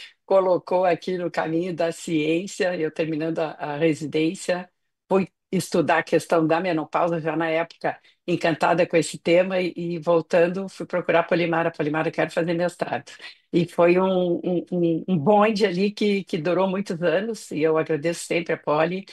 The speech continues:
É claro que cada uma vai seguindo seus caminhos, eh, mas é uma gratidão eterna, Poli. Como eu sabia que tu ia trazer muito toda essa bagagem aí de, de estudos que vocês têm, eu vou, ah, enfocar um pouquinho mais também genericamente. Eu acho que a importância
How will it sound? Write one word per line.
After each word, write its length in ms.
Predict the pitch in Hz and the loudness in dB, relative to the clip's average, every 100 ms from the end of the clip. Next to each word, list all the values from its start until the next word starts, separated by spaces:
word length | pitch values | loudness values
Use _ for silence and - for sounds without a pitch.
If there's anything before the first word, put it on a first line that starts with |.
| - _ _ | -20 _ _
É 240 | - 160 147 | 0 0 2
claro 280 | - 165 156 | 2 2 2
que 120 | - | 0
cada 220 | 160 160 | 0 2
uma 180 | 160 160 | 2 2
vai 140 | 151 | 0
seguindo 380 | 160 160 156 165 | 0 -2 -2 -2
seus 320 | - 165 165 | 0 0 0
caminhos, 680 | - 156 160 170 220 233 - - - _ - | -2 -2 -2 -2 -4 -8 -16 -20 -20 _ 0
eh, 880 | 175 170 165 165 160 160 151 156 151 | 4 4 4 4 2 0 -2 -6 -6
mas 300 | 160 151 143 | -4 -2 2
é 400 | 165 170 170 165 | 2 4 2 -2
uma 160 | 160 | -4
gratidão 560 | 147 160 160 160 170 156 | -4 -4 -4 -4 -2 -2
eterna, 420 | 175 - 139 147 | -2 -2 -2 -4
Poli. 300 | - 160 160 | -2 0 0
Como 220 | - 226 | 0 0
eu 40 | 311 | 2
sabia 320 | - 202 226 | 0 0 -2
que 60 | - | 0
tu 60 | |
ia 100 | 196 | -2
trazer 320 | - 175 170 | 0 -2 -2
muito 500 | 185 196 220 233 - | -2 2 2 0 -4
toda 340 | 170 175 208 247 | -6 -2 -2 -2
essa 180 | - 170 | -4 -4
bagagem 640 | 175 147 175 185 175 156 | -2 0 -2 -2 -6 -6
aí 240 | 160 156 156 - _ _ - | -4 -4 -6 -12 _ _ -10
de, 360 | 143 165 160 | 0 2 2
de 200 | 147 160 | 2 -2
estudos 540 | 151 - - 185 160 151 | -2 -4 -2 -2 -2 -4
que 120 | - | -4
vocês 420 | - 156 180 156 | 0 0 0 0
têm, 240 | 196 202 240 | 2 4 4
eu 180 | 214 | 2
vou, 340 | 185 190 190 190 | 2 2 0 0
ah, 140 | 165 - | -2 -2
enfocar 400 | 175 - 170 196 | -4 -2 0 0
um 40 | |
pouquinho 360 | 190 175 247 240 | -2 -4 -2 0
mais 300 | 202 180 170 | 0 0 -2
também 360 | 160 156 160 156 | -4 -2 -2 -2
genericamente. 960 | 175 151 160 175 170 160 165 202 208 | -4 -2 -4 -4 -4 -4 -2 -2 -4
Eu 80 | 190 | -2
acho 180 | 180 - | -4 -4
que 80 | 196 | -4
a 100 | 185 | -4
importância 720 | 175 180 - 180 185 - 175 | -2 -4 0 0 0 -2 -4